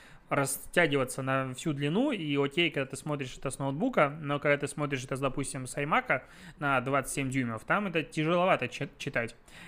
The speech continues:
А, там бу-, появится меню, будет уходить влево, ну, типа, как бутерброд скрываемое, ну, и там что-то изменится поиск. Все. Ну, то есть, это не редизайн, это какое-то обновление интерфейса, над которым они работают, типа, два года.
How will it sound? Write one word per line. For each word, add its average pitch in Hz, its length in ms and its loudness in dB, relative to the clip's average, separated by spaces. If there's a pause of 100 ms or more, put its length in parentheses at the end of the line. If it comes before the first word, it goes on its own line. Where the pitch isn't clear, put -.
(120)
А, 170 340 8
там 160 380 2
бу-, 175 200 -2
появится 175 760 4
меню, 196 520 0
будет 202 340 -2
уходить 180 480 -2
влево, 151 420 2
ну, 190 120 -2
типа, 139 240 -6
как 135 180 -2
бутерброд 139 480 -2
скрываемое, 131 680 0 (300)
ну, 277 180 4
и 151 160 4
там 139 200 -2
что-то 165 200 -2
изменится 139 380 -2
поиск. 120 320 -6 (260)
Все. 120 380 -4 (220)
Ну, 147 140 -2
то 127 120 -2
есть, 117 320 -4 (680)
это 170 180 4
не 151 220 4
редизайн, 135 480 2 (100)
это 147 160 0
какое-то 143 340 -2
обновление 135 420 -2
интерфейса, 127 480 -4
над 120 80 -12
которым 147 260 0
они 131 140 -2
работают, 135 320 -2
типа, 131 160 -6
два 127 180 0
года. 117 300 -2